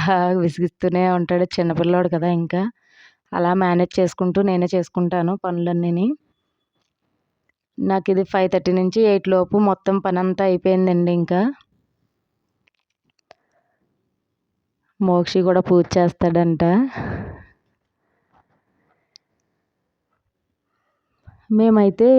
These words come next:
శ్రావణ శుక్రవారం ప్రతి ఇయర్ కూడా రెండో వారం అనేది పూజ చేసుకుంటాం. చాలామంది నాకు తెలిసిన వరకు రెండో వారమే చేసుకుంటారు కదా. కొంతమంది వీలు కాని వాళ్ళు మూడో వారం, నాలుగో వారం అలా చేసుకుంటారు. మేమైతే రెండో వారమే చేసుకుంటాము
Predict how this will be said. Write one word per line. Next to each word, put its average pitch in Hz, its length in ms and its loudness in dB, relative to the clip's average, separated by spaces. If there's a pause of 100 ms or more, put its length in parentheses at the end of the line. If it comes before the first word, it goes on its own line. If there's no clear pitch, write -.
(120)
శ్రావణ 196 380 2
శుక్రవారం 202 540 -6
ప్రతి 202 420 -6 (420)
ఇయర్ 190 280 -2
కూడా 196 280 -2 (120)
రెండో 196 360 0
వారం 196 280 0
అనేది 202 240 -2
పూజ 190 240 0
చేసుకుంటాం. 190 500 -4
చాలామంది 202 720 -2 (180)
నాకు 214 240 -8
తెలిసిన 190 300 -8
వరకు 196 200 -4
రెండో 196 280 0
వారమే 196 260 -10
చేసుకుంటారు 190 520 -8
కదా. 190 200 -4
కొంతమంది 208 560 -4 (300)
వీలు 202 320 2
కాని 196 360 -2
వాళ్ళు 202 280 0 (480)
మూడో 202 380 -2
వారం, 196 300 -2
నాలుగో 190 340 0
వారం 190 220 2
అలా 185 200 2
చేసుకుంటారు. 175 760 0
మేమైతే 208 400 2
రెండో 190 300 0
వారమే 185 380 0
చేసుకుంటాము 180 680 -6